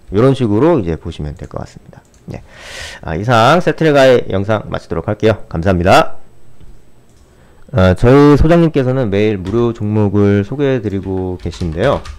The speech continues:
검색창에 에이피 투자연구소를 검색을 하시면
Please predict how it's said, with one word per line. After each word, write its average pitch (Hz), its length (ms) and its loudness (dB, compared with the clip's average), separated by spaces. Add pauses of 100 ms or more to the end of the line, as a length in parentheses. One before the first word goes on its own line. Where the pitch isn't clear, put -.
(200)
검색창에 135 800 -4
에이피 123 520 -4
투자연구소를 104 720 -4
검색을 95 380 0
하시면 120 420 0